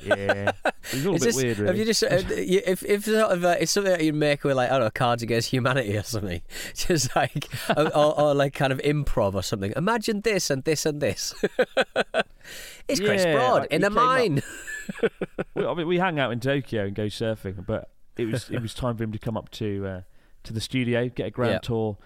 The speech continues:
Speaker 2: Get
Speaker 1: And
Speaker 2: in
Speaker 1: I
Speaker 2: the
Speaker 1: was
Speaker 2: mine.
Speaker 1: like,
Speaker 2: Get
Speaker 1: "What
Speaker 2: in
Speaker 1: would
Speaker 2: my
Speaker 1: PewDiePie
Speaker 2: mine.
Speaker 1: like?
Speaker 2: <laughs>
Speaker 1: Or what, what kind of cultural things would he like in
Speaker 2: Yeah.
Speaker 1: North Japan?" And was it, is it a temple? Is it a shrine? No, it's an abandoned mine, biggest in fucking Asia at one point. This massive mine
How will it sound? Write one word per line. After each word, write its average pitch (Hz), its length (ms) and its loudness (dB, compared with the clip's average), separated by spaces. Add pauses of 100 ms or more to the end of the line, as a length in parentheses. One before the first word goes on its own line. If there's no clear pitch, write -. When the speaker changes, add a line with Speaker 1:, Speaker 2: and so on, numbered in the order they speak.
(280)
Speaker 2:
Get 120 100 0
Speaker 1:
And - 20 2
Speaker 2:
in 131 40 2
Speaker 1:
I - 20 4
Speaker 2:
the 131 40 4
Speaker 1:
was 127 80 0
Speaker 2:
mine. 117 320 2
Speaker 1:
like, - 80 -16
Speaker 2:
Get - 120 2
Speaker 1:
"What 131 80 0
Speaker 2:
in 131 40 2
Speaker 1:
would 139 60 2
Speaker 2:
my 143 160 4
Speaker 1:
PewDiePie 147 40 0 (260)
Speaker 2:
mine. 113 120 2
Speaker 1:
like? 131 240 -2
Speaker 2:
<laughs> - 60 -18 (680)
Speaker 1:
Or 196 220 0
what, 214 300 -2
what 175 200 -2
kind 160 160 0
of 135 80 -4
cultural 147 420 -2
things 120 440 -2
would 113 80 -2
he 113 160 0
like 104 480 -4
in 110 120 -4
Speaker 2:
Yeah. 101 160 0
Speaker 1:
North 104 200 -4
Japan?" 95 480 -6 (160)
And 101 400 -6
was 117 120 -6
it, 101 60 -6
is 117 100 -6
it 107 40 -4
a 95 40 -4
temple? 135 380 -6
Is 120 100 -2
it 107 60 -2
a 113 40 -4
shrine? 123 360 -4
No, 143 340 2 (280)
it's - 140 -8
an 147 60 -2
abandoned 156 520 0
mine, 123 420 0 (300)
biggest 160 360 0
in 131 200 -2
fucking 135 400 -2
Asia 123 300 0
at 107 80 0
one 117 180 0
point. 120 300 -2
This 117 200 -6
massive 143 400 -4
mine 113 360 0